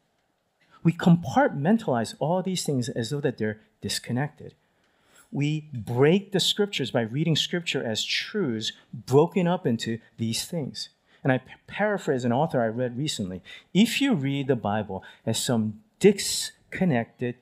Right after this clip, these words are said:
set of truths, then some will conclude that this is ju-, this is just sentimentality. It's hokey. It's old school.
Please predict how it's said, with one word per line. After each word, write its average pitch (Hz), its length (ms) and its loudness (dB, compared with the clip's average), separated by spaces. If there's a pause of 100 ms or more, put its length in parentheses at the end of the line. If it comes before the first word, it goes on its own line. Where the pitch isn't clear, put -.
(140)
set - 300 -4
of 123 100 -6
truths, - 480 -10 (1500)
then 135 120 4
some 220 540 4
will 202 180 4
conclude 147 680 0
that 107 200 -2
this - 180 -6
is 135 160 -4
ju-, 104 60 -6 (300)
this 151 120 -12
is 151 40 -12
just 131 160 -6
sentimentality. 95 880 -8 (1200)
It's - 260 -4
hokey. - 640 -8 (1400)
It's 165 260 0
old 113 280 -4
school. - 480 -10